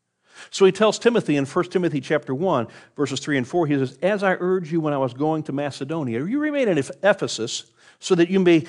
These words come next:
charge certain persons not to teach any different doctrine, nor to devote themselves to myths and endless genealogies, which promote speculations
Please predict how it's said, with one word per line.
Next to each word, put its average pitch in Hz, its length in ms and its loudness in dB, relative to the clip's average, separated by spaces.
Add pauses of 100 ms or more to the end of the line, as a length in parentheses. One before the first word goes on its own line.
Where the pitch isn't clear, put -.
(160)
charge 196 720 2
certain 214 340 0
persons 151 440 -2
not 202 240 -4
to - 80 -10
teach 202 560 -6
any 202 400 0
different 170 840 -2
doctrine, 123 640 -8 (920)
nor 190 200 8
to 208 120 -2
devote 175 340 4
themselves 170 520 2
to - 100 -2
myths 135 600 -2 (380)
and 143 240 0
endless 185 440 2
genealogies, 123 920 -2
which 139 220 -4
promote 156 320 0
speculations 165 1120 -2